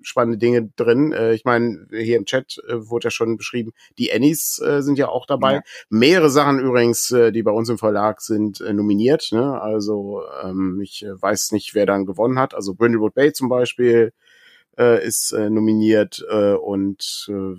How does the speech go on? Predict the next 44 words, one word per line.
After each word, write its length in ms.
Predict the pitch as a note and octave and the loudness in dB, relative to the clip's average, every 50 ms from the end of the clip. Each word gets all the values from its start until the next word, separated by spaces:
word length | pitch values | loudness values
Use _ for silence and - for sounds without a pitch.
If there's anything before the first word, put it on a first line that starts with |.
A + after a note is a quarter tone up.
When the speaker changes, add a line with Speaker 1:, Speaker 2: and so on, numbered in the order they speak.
| F#2+ | -14
Speaker 1:
das 180 | F#2+ - - - | -18 -14 -8 -6
ist 260 | G2+ F#2 - - - | -6 -6 -6 -8 -8
natürlich 260 | G2+ - - G#2 F#2+ | -8 -6 -6 -6 -6
schon 300 | - - G2+ G2 G2 F#2+ | -4 -2 -2 0 -2 -2
ziemlich, 480 | - - G#2+ G2+ G2 - - - - - | -2 -2 -2 -2 -2 -4 -10 -18 -20 -18
ziemlich 300 | - - A2 G#2 G2 - | -12 -10 -8 -8 -8 -8
gut. 320 | _ A2+ A2 G2+ - - _ _ _ _ _ _ _ _ _ _ _ _ _ - | _ -6 -6 -6 -6 -10 _ _ _ _ _ _ _ _ _ _ _ _ _ -4
Aber 440 | G#2 G#2 F#2 G#2 G2 F#2+ G2 F#2+ - _ | -4 0 2 2 2 2 2 0 -2 _
am 160 | - C3+ C3+ | 0 0 0
Ende, 300 | - - - A2+ G#2+ G#2 | -2 -4 -2 -2 0 0
ganz 200 | - G#2+ G2+ - | 0 0 -2 -2
ehrlich, 440 | - - F#2 F#2 G2 - - - - | -6 -10 -10 -10 -10 -12 -14 -8 -4
ne, 240 | - G#2+ G#2 G#2 - | -2 0 0 -2 -2
auch 360 | - G#2 G2 G#2 G#2+ G#2+ _ _ _ _ _ _ _ _ - | -4 -6 -6 -8 -12 -18 _ _ _ _ _ _ _ _ -12
natürlich 460 | G#2 - - B2 A2 - - G#2 G2 | -10 -4 -2 -2 -2 -2 -4 -2 0
wünsche 200 | A#2+ B2+ C3+ C#3 | 2 2 2 2
ich, 180 | C3 - - A2 | -2 -4 -2 0
wünsche 160 | B2 B2 A#2+ | 0 0 0
ich 60 | A#2 | 0
immer 180 | A#2 A2+ F#2 - | 0 0 0 0
allen, 320 | G2+ G#2+ A2 A2 A2 A2 | -2 0 0 0 0 -2
äh, 260 | A2 G2+ G#2 G2+ G2 | -2 -2 -2 -2 -2
viel, 440 | - - - A2+ G#2+ G#2 G#2 G2+ G2+ _ | -4 -4 -4 -2 -2 -2 -2 -4 -8 _
viel 180 | - - C3 | -6 -4 -4
Erfolg 380 | A#2+ G#2+ - A#2+ B2 B2+ B2+ - | -4 0 2 2 2 2 2 0
bei 100 | A#2 G#2+ | 0 0
den, 280 | G2+ G#2 G#2 G#2 G2+ | 0 -2 -2 -4 -6
bei 100 | F#2+ G2+ | -6 -6
den 160 | G2 G2+ G2+ - | -6 -6 -8 -6
Preisen. 360 | - - A#2 C3+ C3+ A#2+ A#2+ | -2 0 0 2 2 0 -2
Und 60 | A2+ | -4
so 80 | G#2+ A2+ | -4 -6
ist 120 | G#2 - | -8 -8
natürlich 260 | G#2 F#2+ G#2 F#2+ - | -10 -10 -10 -8 -8
auch 60 | F#2 | -6
eine 120 | G#2 G2 F#2 | -6 -6 -8
coole 260 | - - - A#2+ A2 | -6 -6 -4 -2 0
Sache, 260 | G#2+ C3 C#3+ C#3+ D3 B2 | 2 2 2 2 2 0
wenn 100 | A#2+ A#2 | 0 0
du 60 | G#2+ | 0
so 100 | G2 G#2 | -2 -6
einen 60 | G2 | -6
Preis 260 | - - C#3 D3+ - - | -2 0 0 0 0 -2
gewinnst. 400 | C3 A2+ A#2+ A#2+ A#2+ A2 - | -2 0 0 0 0 -2 -8